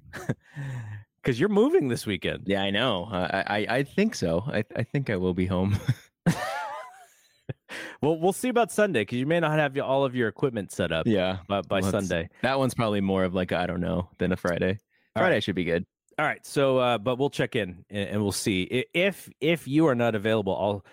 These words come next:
Speaker 1: maybe I, I can get, uh, Ben Cruz on, on one of those days.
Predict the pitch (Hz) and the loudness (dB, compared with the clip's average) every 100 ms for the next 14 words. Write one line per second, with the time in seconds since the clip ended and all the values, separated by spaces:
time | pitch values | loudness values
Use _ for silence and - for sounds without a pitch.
0 | - _ 101 110 117 104 104 113 107 98 | -20 _ -2 0 2 0 -2 -4 -4 -2
1 | 95 - 101 90 85 104 101 - 104 95 | -2 0 -2 -2 -2 -2 -2 0 0 0
2 | 90 87 - 87 87 87 87 85 95 87 | -2 -4 -4 -4 -2 0 0 0 0 0
3 | 85 | -2